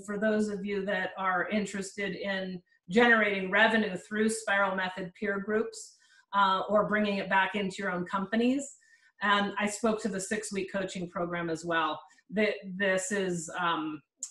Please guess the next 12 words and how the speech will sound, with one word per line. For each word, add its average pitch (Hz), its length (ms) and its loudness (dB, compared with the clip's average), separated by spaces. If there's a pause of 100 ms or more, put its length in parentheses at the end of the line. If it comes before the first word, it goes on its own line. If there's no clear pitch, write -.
(220)
only 202 380 2
nineteen 185 500 0
fifty 202 360 -4
for 190 200 -8
the, 175 260 -2 (120)
for - 200 -4
all 190 300 8
of 160 220 -4
this, - 180 -8 (140)
actually. - 560 -4
And, 170 340 -4 (180)
um, 170 480 -2